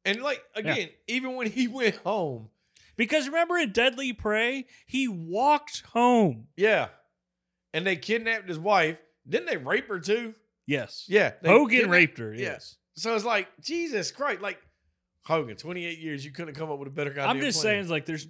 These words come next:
Speaker 2: like, it feels like these kids are written into this movie just to drive him home.
Speaker 1: Yeah.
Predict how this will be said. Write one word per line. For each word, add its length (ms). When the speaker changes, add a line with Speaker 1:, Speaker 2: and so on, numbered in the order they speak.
Speaker 2:
like, 280
it 160
feels 360
like 220
these 240
kids 320
are 120
written 380
into 480
this 240
movie 380
just 500
to 100
drive 580
him 220
home. 500
Speaker 1:
Yeah. 280